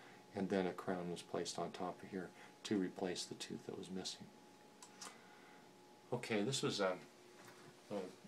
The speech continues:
conclusion of our, uh, series on fractured teeth. If you have any questions, uh, or comments, um,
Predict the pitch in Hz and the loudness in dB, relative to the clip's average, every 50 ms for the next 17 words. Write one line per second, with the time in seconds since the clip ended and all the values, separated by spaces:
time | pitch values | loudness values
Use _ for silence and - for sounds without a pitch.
0 | - - - - - - - - - 110 - - - 135 151 143 - 95 90 92 | -18 -18 -20 -20 -20 -16 -10 -6 -4 -2 0 4 6 8 8 8 6 4 2 2
1 | 95 92 92 90 90 90 - - - - - - - - - - - 95 95 92 | 2 4 4 4 4 2 0 -4 -12 -18 -18 -18 -18 -18 -18 -14 -10 -10 -6 -2
2 | - - - 113 113 113 110 104 95 92 90 87 87 - - 104 104 98 - - | 2 2 4 4 4 4 4 2 2 2 0 0 0 0 4 4 4 4 4 0
3 | 92 - - - 110 117 120 - - 120 - - - - 110 110 104 101 104 98 | -6 -6 -6 -4 -2 -2 -4 -4 -6 -8 -8 -8 -2 2 4 4 4 4 2 -2
4 | 92 87 - - 117 117 - - - 120 117 113 117 - - - - - - - | -4 -4 0 2 2 2 2 2 0 0 0 0 -2 -4 -8 -12 -16 -16 -16 -16
5 | - - - - - - 107 98 95 90 - - - - - 113 - - - 113 | -16 -18 -18 -12 -6 -4 0 0 0 -2 -4 -8 -14 -12 -12 -10 -6 0 4 4
6 | 120 120 117 117 117 113 - - - - - - 117 | 4 4 4 2 0 0 -2 -4 -6 -8 -10 -10 -10